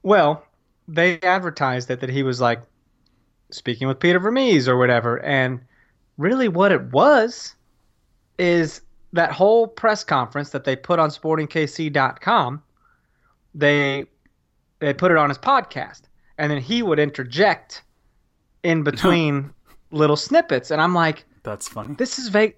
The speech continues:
Speaker 1: I'm, I'm listening to it. I'm like, "This is very familiar to me. I feel like I've, I feel like I've heard this." And then I he-, heard the exact same shit some more, and I'm like, "I've absolutely heard this. Is this what they did?"
Speaker 2: That's
Speaker 1: They just
Speaker 2: really
Speaker 1: took it,
Speaker 2: funny.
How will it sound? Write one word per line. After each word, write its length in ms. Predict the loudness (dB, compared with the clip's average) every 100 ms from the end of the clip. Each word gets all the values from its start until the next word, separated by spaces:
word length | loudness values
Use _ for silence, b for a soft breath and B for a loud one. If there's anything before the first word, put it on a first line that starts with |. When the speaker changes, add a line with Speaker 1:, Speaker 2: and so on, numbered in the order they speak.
| -4
Speaker 1:
I'm, 160 | 0
I'm 140 | 0 0
listening 260 | -2 -4
to 120 | -4 -2
it. 40 |
I'm 80 | -2
like, 140 | -2
"This 100 | -4
is 80 | -2
very 160 | 0 0
familiar 440 | 0 2 2 2
to 100 | 0
me. 140 | -2 -2
I 160 | -4
feel 160 | 0 0
like 120 | 2
I've, 160 | 0 -4 B B B
I 40 |
feel 120 | -2
like 100 | 0
I've 100 | 0
heard 360 | -2 2 2 2
this." 260 | -2 -4 -4
And 120 | 0
then 80 | 2
I 100 | 2
he-, 60 |
heard 380 | 2 2 0 2
the 60 | -2
exact 500 | 0 0 -2 -6 -8
same 200 | -6 -6
shit 300 | -4 -4 -4
some 140 | -2
more, 260 | 2 2 2
and 80 |
I'm 80 | 2
like, 240 | 0 0 -4 b b b b
"I've 100 | 0
absolutely 600 | 0 2 -2 0 0 -2
heard 240 | 0 0 -2
this. 180 | -6 -4
Is 80 |
this 220 | -2 -2 -4
what 100 | -2
they 140 | -2
did?" 380 | 2 2 2 -4 _ _ _
Speaker 2:
That's 160 | -6 0
Speaker 1:
They 120 | 2
just 180 | 2 0
Speaker 2:
really 100 | 2
Speaker 1:
took 180 | 2 2
it, 120 | -2
Speaker 2:
funny. 140 | -4